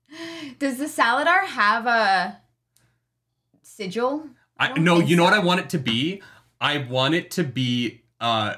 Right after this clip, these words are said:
Speaker 2: uh, like, a jersey. I wanna have, like, a logo,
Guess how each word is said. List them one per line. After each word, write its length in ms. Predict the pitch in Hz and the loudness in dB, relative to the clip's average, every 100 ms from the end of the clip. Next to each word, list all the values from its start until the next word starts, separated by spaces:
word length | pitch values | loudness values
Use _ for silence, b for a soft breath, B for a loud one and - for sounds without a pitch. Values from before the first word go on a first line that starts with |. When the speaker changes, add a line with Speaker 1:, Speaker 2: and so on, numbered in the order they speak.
| - | -4
Speaker 2:
uh, 220 | 117 110 | -2 -2
like, 320 | 110 110 110 | -2 -4 -4
a 120 | 120 | -6
jersey. 680 | 110 110 113 107 107 - 82 | -4 -4 -4 -4 -6 -10 -10
I 80 | - | -4
wanna 300 | 131 143 165 | -2 0 0
have, 260 | 180 - 170 | 0 -2 0
like, 120 | 131 | 0
a 40 | 131 | 0
logo, 880 | 113 104 113 131 135 156 180 202 | -2 0 0 0 2 2 2 -2